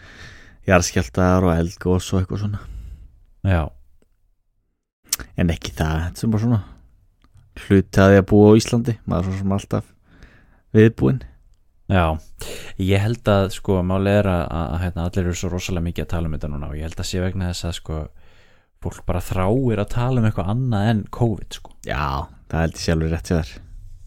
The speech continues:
Speaker 2: <laughs> Ég held að hana, að, þú veist, þó að sé einhvern veginn stundum í fréttatímanum ekkert að gerast og þeir eru bara, þú veist, að tala um,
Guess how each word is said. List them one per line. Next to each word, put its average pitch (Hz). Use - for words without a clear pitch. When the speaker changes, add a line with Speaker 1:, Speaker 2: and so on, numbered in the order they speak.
Speaker 2:
<laughs> -
Ég 104
held 107
að 110
hana, 92
að, 95
þú 101
veist, 78
þó 104
að 90
sé 92
einhvern 87
veginn 78
stundum 85
í -
fréttatímanum 82
ekkert -
að -
gerast 80
og -
þeir 85
eru 78
bara, 80
þú -
veist, 78
að -
tala 80
um, -